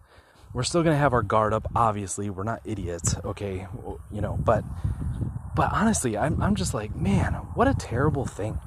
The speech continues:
How terrible is it that you have a kid that, like, went off the rails? Because,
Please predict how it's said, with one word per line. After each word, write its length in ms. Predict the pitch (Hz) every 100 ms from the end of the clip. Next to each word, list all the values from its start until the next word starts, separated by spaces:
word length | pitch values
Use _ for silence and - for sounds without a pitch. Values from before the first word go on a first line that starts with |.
| - - - - - - -
How 160 | 262 262
terrible 580 | - - 165 185 151 139
is 160 | 135
it 120 | 101 -
that 80 | 101
you 160 | 127 190
have 100 | 170
a 60 |
kid 440 | - - 143 90 - - - _ _ _ _ - -
that, 160 | 120 113
like, 240 | 120 110 - - - -
went 180 | 113 156
off 180 | 196 -
the 100 | 160
rails? 380 | 151 98 87
Because, 460 | - 110 131 120